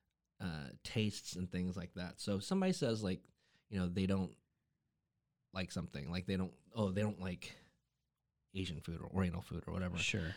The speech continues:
Speaker 1: Um, I'm like, "Okay, well, I mean, I'll never make anything that will change their mind," you know?
Speaker 2: Yeah.
Speaker 1: So it's not even worth worrying about. Uh, if somebody says, I don't know, there, I think there was a review before where they were like,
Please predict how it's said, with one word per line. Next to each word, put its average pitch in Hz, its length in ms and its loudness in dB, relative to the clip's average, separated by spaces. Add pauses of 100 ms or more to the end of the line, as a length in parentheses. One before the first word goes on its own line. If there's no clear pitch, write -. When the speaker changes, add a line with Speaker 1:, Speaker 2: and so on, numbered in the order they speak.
(200)
Speaker 1:
Um, 95 260 6
I'm 104 120 4
like, 110 140 4
"Okay, 190 200 4
well, 127 140 4
I 110 40 4
mean, 110 240 2 (140)
I'll 113 120 6
never 107 520 8
make 101 320 0
anything 98 480 4
that 92 200 4
will 92 120 2
change 92 260 2
their 87 140 0
mind," 87 300 -4
you 98 80 0
know? 101 80 4
Speaker 2:
Yeah. 95 240 2 (260)
Speaker 1:
So 110 340 4
it's 117 140 -2
not 127 120 8
even 117 140 6
worth 104 140 4
worrying 95 240 4
about. 90 260 0 (200)
Uh, 101 280 6
if 101 80 4
somebody 113 400 6
says, 98 560 2
I 101 80 2
don't 95 120 4
know, 92 60 4
there, 104 160 2
I 104 80 2
think 110 160 0
there 104 80 4
was 98 120 4
a 98 60 4
review 92 300 0
before 92 460 0
where 90 200 2
they 92 100 0
were 90 120 0
like, 90 320 -4